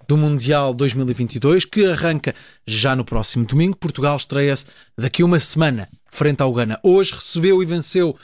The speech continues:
a seleção da Nigéria, liderada por José Peseiro. Portugal venceu com quatro golos, dois na primeira parte, dois na segunda. Bruno Fernandes marcou primeiro, marcou depois também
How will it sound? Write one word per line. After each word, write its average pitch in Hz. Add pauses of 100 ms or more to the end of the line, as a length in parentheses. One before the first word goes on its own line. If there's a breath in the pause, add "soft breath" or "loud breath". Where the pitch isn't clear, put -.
(160 loud breath)
a 151
seleção 160
da 147
Nigéria, 196 (260 loud breath)
liderada 151
por 143
José 127
Peseiro. 165 (260 loud breath)
Portugal 165
venceu 151
com 147
quatro 160
golos, 185
dois 180
na 165
primeira 143
parte, 175
dois 151
na 147
segunda. 185 (320 loud breath)
Bruno 190
Fernandes 170
marcou 147
primeiro, 185
marcou 180
depois 175
também 160